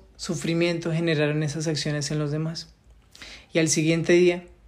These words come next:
lo que pueden hacer es intentar no realizar esas acciones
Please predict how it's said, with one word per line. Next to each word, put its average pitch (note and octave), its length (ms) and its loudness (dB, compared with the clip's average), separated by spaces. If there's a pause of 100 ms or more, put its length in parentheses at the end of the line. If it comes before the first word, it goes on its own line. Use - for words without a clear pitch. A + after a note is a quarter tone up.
(160)
lo D#3+ 120 -4
que D#3 120 -4
pueden D3+ 300 0
hacer E3+ 400 -2 (540)
es D3+ 380 -4
intentar E3+ 560 0
no E3 140 0
realizar D#3 440 0
esas D3+ 220 -4
acciones D3+ 600 -6